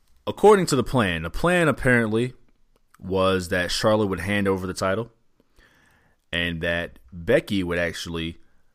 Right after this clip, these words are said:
pose with the two belts as Becky Two Belts, right, to get the, uh, to get that image,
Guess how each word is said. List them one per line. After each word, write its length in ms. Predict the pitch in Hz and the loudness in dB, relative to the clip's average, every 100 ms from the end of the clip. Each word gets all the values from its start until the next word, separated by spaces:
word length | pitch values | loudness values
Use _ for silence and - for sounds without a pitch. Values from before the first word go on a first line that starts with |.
| - | -12
pose 640 | - 147 175 113 92 90 | -2 0 2 2 -2 -8
with 300 | 90 113 120 | -4 -4 -2
the 80 | - | -6
two 180 | 131 165 | -6 -6
belts 400 | 160 101 92 - | -2 0 0 -2
as 360 | - 95 98 90 | -6 -4 -4 -4
Becky 300 | 85 95 113 | -4 -4 -4
Two 200 | - 107 | -4 -4
Belts, 360 | 87 90 - - | -4 -4 -6 -6
right, 220 | 90 95 | -4 -4
to 100 | 92 | -6
get 200 | 87 90 | -8 -6
the, 140 | 101 98 | -2 0
uh, 240 | 95 95 | 0 0
to 100 | 90 | -2
get 120 | 92 90 | -6 -4
that 140 | 98 | -4
image, 380 | 92 87 110 | -4 -8 -10